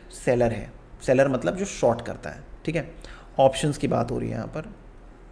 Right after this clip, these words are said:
बायर क्या है? बायर है वुल्फ,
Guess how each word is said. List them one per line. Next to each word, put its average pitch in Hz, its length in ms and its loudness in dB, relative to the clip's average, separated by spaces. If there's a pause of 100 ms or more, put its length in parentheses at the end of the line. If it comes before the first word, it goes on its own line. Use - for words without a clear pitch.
(3250)
बायर 139 420 6
क्या 170 200 4
है? 180 280 0 (160)
बायर 127 380 6
है 151 100 4
वुल्फ, 143 480 0